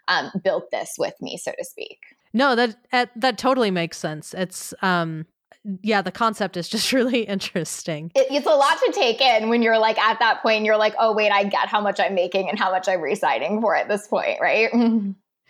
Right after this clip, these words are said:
Speaker 2: Yeah, but it's not really any different than something like an affiliate program or,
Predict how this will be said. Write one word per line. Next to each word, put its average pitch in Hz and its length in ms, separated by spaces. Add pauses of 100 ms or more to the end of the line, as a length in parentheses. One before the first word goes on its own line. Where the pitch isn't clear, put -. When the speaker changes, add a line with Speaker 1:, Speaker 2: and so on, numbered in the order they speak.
(220)
Speaker 2:
Yeah, 453 160
but 453 100
it's 453 140
not 480 140
really 349 240
any 247 200
different 208 500
than 190 460
something 214 320
like 190 180
an 180 60
affiliate 190 460
program 180 720
or, 175 800